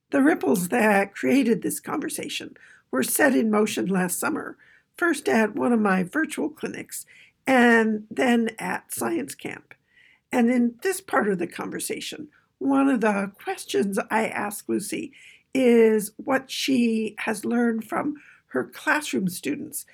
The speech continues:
that she is taking back to her horses. So the ripples go out and then they ripple back. So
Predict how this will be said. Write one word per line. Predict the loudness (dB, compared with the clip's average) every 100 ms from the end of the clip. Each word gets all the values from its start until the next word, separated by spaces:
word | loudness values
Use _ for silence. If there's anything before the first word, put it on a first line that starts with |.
| _ _
that | -2 -2
she | -4 -2 2
is | 0
taking | -2 -8 -4 -4
back | -4 -6 -10 _
to | -6 -4
her | -6
horses. | -8 -10 -10 -14 -14 -16 _ -20 _
So | -2 2 4
the | 4
ripples | 2 0 -4 -6
go | -8 -6 -2
out | -2 -2 -4 -12 -16 -18 _ _ _ _
and | 2 4 4 0 -2 -6 -10 _
then | -6 -4 0
they | 0 0
ripple | 0 -2 -2 -4
back. | -4 -8 -10 -16 -20
So | -16 -6 -4 -4 -6